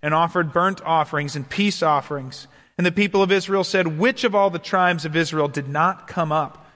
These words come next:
in the assembly to the Lord?" For they'd taken a great oath concerning him who did not come up to the Lord at Mizpah, saying, "He shall surely be put to death."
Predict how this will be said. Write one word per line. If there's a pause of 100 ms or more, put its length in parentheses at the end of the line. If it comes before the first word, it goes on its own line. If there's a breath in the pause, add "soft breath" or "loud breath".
(180 loud breath)
in
the
assembly
to
the
Lord?" (640 soft breath)
For
they'd
taken
a
great
oath
concerning
him
who
did
not
come
up
to
the
Lord
at
Mizpah,
saying, (220 loud breath)
"He
shall
surely
be
put
to
death."